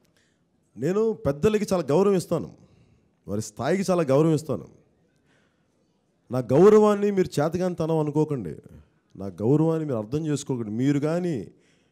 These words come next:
నేను సామాన్యుడినే, మేము సామాన్యులమే.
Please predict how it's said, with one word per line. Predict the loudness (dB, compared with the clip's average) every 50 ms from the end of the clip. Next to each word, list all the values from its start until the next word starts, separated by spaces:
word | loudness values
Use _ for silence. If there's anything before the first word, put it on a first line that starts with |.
| _ _ _ _ _ _ _ _ _ _ _ _ -4
నేను | -4 -2 -2
సామాన్యుడినే, | -4 -4 -4 -2 0 2 2 2 2 0 0 0 0 -2 -4 -4
మేము | -6 -6 -4 -4
సామాన్యులమే. | -4 -4 -6 -4 -2 0 2 2 2 2 2 2 2 2 0 -2 -4 -8